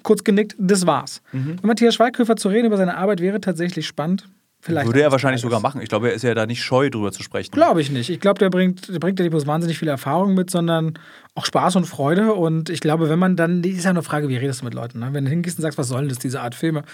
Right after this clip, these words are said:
Speaker 1: musst du natürlich auch ein bisschen mit Respekt
Speaker 2: Ja.
Speaker 1: begegnen. Und ich glaube, dann ist das doch wahnsinnig interessant und, äh, sich dann mitzuteilen. Gucken wir mal.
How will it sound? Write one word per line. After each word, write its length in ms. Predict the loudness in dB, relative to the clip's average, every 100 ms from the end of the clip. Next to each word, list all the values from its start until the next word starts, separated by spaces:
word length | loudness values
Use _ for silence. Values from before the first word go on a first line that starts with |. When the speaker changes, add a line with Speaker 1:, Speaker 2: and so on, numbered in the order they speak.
| -20 -12
Speaker 1:
musst 160 | -6 -2
du 60 | -2
natürlich 280 | 0 -2
auch 60 | -2
ein 20 |
bisschen 200 | -2 -2
mit 120 | -4
Respekt 280 | -4 -4 2
Speaker 2:
Ja. 100 | 4
Speaker 1:
begegnen. 560 | 2 2 2 2 2 0
Und 260 | -2 -8
ich 140 | -12 -18
glaube, 180 | -20 -20 -12 -6
dann 220 | -4 -6 -14 -20 -14
ist 100 | -10
das 80 |
doch 140 | -6 -4
wahnsinnig 380 | -2 0 -2 -2
interessant 540 | -4 -4 0 -2 -2
und, 280 | -6 -6 -6
äh, 220 | -6 -6
sich 120 | -6
dann 140 | -6 -6
mitzuteilen. 500 | -8 -10 -8 -8 -6 0
Gucken 240 | 2 4
wir 100 | 2
mal. 220 | 0 -8